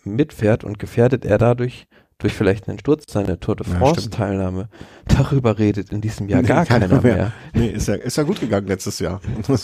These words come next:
Speaker 2: brauchen wir
Speaker 1: Es ist gut gegangen letztes Jahr, aber das darf man natürlich auch nicht einfach so unter den Tisch kehren, dass dann,
Speaker 2: Mhm.
Speaker 1: äh,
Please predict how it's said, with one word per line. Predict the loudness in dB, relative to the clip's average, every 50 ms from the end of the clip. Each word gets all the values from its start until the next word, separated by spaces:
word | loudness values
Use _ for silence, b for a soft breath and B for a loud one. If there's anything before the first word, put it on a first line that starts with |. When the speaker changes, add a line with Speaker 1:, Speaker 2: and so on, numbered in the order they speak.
| 4 4 4
Speaker 2:
brauchen | 2 0 0 2
wir | 2
Speaker 1:
Es | 2 2 2
ist | 0 -4 0
gut | 2 2 2 2 0
gegangen | 0 0 2 2 2 2 4 2
letztes | 2 2 0 -4 -12 -2 0
Jahr, | 2 2 4
aber | 2 2 2 0
das | -2 -4 -2
darf | 0 -2 0 0 -2
man | -2
natürlich | 0 -2 -2 -2 -2 -2 -2 -4 -6 -6
auch | -6 -4 -4
nicht | -4 -4 -6 -6 -6
einfach | -4 -4 -2 -2 -2
so | -2 -2 -2 -2
unter | -2 -2 -2
den | -2 -2 -2
Tisch | -2 -4 -6 -6 -6 -4
kehren, | -2 0 2 2 2
dass | 0 -2 -4 -2
dann, | 0 2 2 2 2 0
Speaker 2:
Mhm. | -2 -4 B B B B B B B
Speaker 1:
äh, | 0 4 4 6 6 6 4